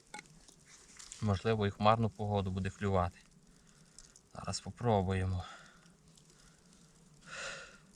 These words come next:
Хотілося б, звісно, попасти на таку роздачу, щоб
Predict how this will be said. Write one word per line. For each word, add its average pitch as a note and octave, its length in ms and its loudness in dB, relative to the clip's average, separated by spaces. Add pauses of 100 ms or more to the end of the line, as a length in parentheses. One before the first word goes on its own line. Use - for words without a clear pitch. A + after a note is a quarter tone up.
(1080)
Хотілося A2 340 0
б, G2+ 120 0
звісно, G#2+ 360 2
попасти G#2 440 2
на G2+ 100 0
таку A2+ 240 -2
роздачу, G#2+ 460 6
щоб - 180 -8